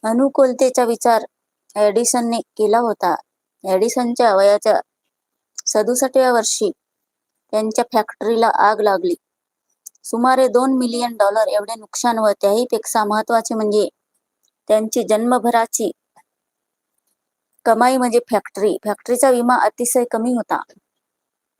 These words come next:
अशा वेळी दुसरा कोणी असता तर इतक्या उतार वयात अटॅक येऊन मरण पावला असता. मात्र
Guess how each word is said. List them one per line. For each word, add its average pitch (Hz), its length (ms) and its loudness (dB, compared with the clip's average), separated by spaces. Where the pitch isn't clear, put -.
अशा 269 280 2
वेळी 285 140 6
दुसरा 262 300 0
कोणी 247 480 0
असता 240 260 -2
तर 240 140 0
इतक्या 220 520 2
उतार 240 280 2
वयात 247 280 4
अटॅक 220 320 0
येऊन 220 180 -4
मरण 214 260 0
पावला 214 280 0
असता. 190 300 -4
मात्र 208 360 0